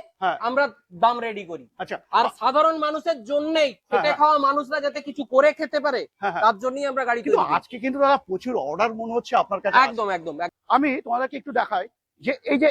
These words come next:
Speaker 1: এই যে রিং, এই রিংটা।
Speaker 2: এগুলো সব আইএসআই গ্রেড রিম, সব আইএসআই, আইএসআই
Speaker 1: একদম।
Speaker 2: সার্টিফাইড, আইএসআই গ্রেড রিম।
Speaker 1: আচ্ছা, এটা, এটা, এটা,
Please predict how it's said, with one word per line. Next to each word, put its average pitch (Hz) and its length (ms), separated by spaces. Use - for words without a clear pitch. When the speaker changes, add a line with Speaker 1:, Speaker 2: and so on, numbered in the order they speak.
Speaker 1:
এই 233 120
যে 277 120
রিং, 220 200
এই 277 160
রিংটা। 247 380
Speaker 2:
এগুলো 277 240
সব 294 180
আইএসআই 277 400
গ্রেড 226 280
রিম, 147 160
সব 254 180
আইএসআই, 220 380
আইএসআই 214 340
Speaker 1:
একদম। 226 120
Speaker 2:
সার্টিফাইড, 240 400
আইএসআই 214 380
গ্রেড 190 340
রিম। 160 160
Speaker 1:
আচ্ছা, 165 240
এটা, 214 260
এটা, 208 240
এটা, 220 200